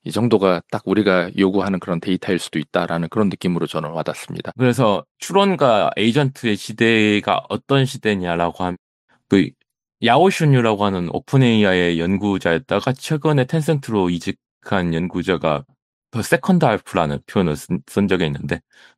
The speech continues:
Speaker 2: 뭐 약간 후반전이라고 표현해야 될까요? 그렇게 표현할 수 있을 것 같아요. 또 퍼스트 하프는 뭐였냐라고 하면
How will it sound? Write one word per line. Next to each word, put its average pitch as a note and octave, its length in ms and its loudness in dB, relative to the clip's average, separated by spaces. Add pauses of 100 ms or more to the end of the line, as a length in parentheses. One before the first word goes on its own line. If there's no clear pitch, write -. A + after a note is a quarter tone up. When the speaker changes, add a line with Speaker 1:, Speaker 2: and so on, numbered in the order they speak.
Speaker 2:
뭐 - 220 -4
약간 - 180 -2
후반전이라고 E4+ 1040 0
표현해야 G2 380 2
될까요? F#2 380 -2 (540)
그렇게 G#2 180 -4
표현할 B2 260 2
수 B2 100 -2
있을 G2+ 180 -2
것 E2+ 120 -2
같아요. D#2 360 -4 (480)
또 B2+ 100 2
퍼스트 A3+ 400 2
하프는 C3+ 440 4
뭐였냐라고 F#2 720 2
하면 E2 280 0